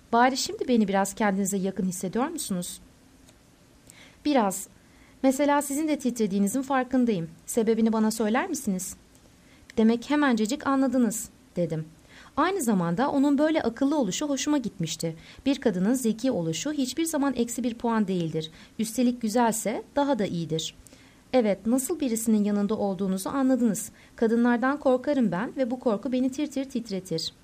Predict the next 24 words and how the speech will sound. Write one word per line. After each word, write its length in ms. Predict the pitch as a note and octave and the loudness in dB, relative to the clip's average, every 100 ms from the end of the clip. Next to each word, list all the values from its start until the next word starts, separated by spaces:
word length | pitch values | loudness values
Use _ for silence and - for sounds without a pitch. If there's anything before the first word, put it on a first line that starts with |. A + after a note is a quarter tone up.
| - - - - - | -20 -20 -20 -20 -2
"Hani 260 | D#4 E4 | 0 0
demin 360 | E4+ E4 D#4+ D4+ - - - - - | -2 -2 -2 -6 -12 -20 -20 -12 -2
o 60 | C#4+ | 2
yabancı 460 | C#4+ C#4+ D4 C#4+ | 4 4 2 0
efendiden 580 | C#4+ C4+ C#4 C4+ B3+ C4+ | -2 0 0 0 2 0
korkup 380 | C4 C4+ C4 - | 0 -2 -2 -8
titrediğiniz 960 | B3 - C4 B3+ - B3+ B3+ C4 - | -8 -4 -4 -4 -2 0 2 0 -4
gibi 340 | G3 E3 F3 E3+ - - - | -6 -4 -4 -6 -16 -20 -12
şu 220 | - D4 | 0 2
anda 280 | A#3+ F3+ F3+ | 2 2 0
da 120 | D4 | 2
korkudan 480 | C4+ A3+ A3+ A3+ B3+ | 2 2 2 0 -2
titrediğimi 540 | A#3+ A#3 G#3 F#3 B3+ | -4 -4 -4 0 0
itiraf 420 | C4+ B3+ B3+ B3 | -2 -2 -2 -2
ediyorum. 400 | G3+ F3 E3+ D#3+ - - - - C4+ | -4 -2 -2 -4 -10 -20 -20 -12 -8
Bütün 260 | B3+ F#4+ | -4 0
bu 60 | E4 | 2
olup 260 | A3 F3+ | 0 -2
bitenler 460 | F#3 - E3+ F3+ C#4 | -6 -4 -2 -2 -2
sanki 360 | D4+ D4 D4 C#4+ | -2 -2 -2 -2
bana 200 | D4 C#4 | 0 0
rüyadaymışım 800 | C4+ C#4 C#4 D4+ D4+ A#3 - F3 | 0 0 0 0 0 0 -2 -4
gibi 200 | D#3+ D#3 | -4 -4
geliyor. 380 | E3 E3+ B3+ | -2 0 -2